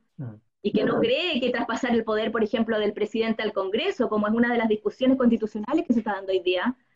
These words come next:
Speaker 2: para terminar con el hiperpresidencialismo en Chile, fomentar el parlamentarismo. Yo creo que a la mayoría de las personas que, está, que, que ma-, que han marchado en Plaza Italia y que, y que han sido parte del estallido, no, no les resolvería el problema decirles que el poder va a pasar del presidente al Congreso, ¿no? <laughs> El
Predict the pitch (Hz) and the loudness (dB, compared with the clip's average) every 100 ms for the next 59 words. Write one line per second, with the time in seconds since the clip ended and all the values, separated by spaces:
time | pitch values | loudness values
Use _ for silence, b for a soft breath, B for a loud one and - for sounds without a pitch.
0 | _ _ 190 196 196 202 226 226 220 214 | _ _ -4 -2 0 -2 -2 0 0 -2
1 | 214 208 214 208 190 185 190 180 - 302 | -2 -2 -2 -2 -4 -4 -6 -10 -6 -2
2 | 269 254 202 185 226 220 214 202 190 202 | 0 0 -2 -2 -2 0 -2 -2 -4 -2
3 | 285 262 277 - B _ _ _ _ _ | 4 4 4 -2 B _ _ _ _ _
4 | _ 262 277 302 311 311 277 254 233 233 | _ -2 0 0 0 0 -2 -2 0 0
5 | 269 285 269 285 277 285 262 247 240 233 | 0 0 -2 -2 -2 -2 -2 -4 -4 -4
6 | - 226 220 220 247 240 220 262 254 254 | -2 -2 -2 -2 0 0 0 -2 2 2
7 | 254 226 214 247 269 220 208 202 196 196 | 2 0 0 0 0 0 0 -2 -2 -2
8 | 208 202 - 247 240 233 233 226 214 202 | -4 -4 0 0 0 0 0 0 -2 -2
9 | 262 247 285 359 _ _ _ _ - 233 | 0 0 0 -6 _ _ _ _ 0 2
10 | 277 277 262 294 311 339 262 254 269 302 | 2 2 2 4 2 2 2 2 2 2
11 | 247 220 254 320 349 349 285 285 349 381 | 2 2 2 2 0 0 2 2 2 0
12 | 359 - 320 349 302 277 285 294 285 285 | 0 0 0 2 0 2 2 2 0 0
13 | 294 294 277 269 285 269 269 254 240 330 | 0 2 2 2 2 2 2 4 4 2
14 | 453 190 175 - 208 240 - 339 | 0 0 -2 -4 -2 0 2 0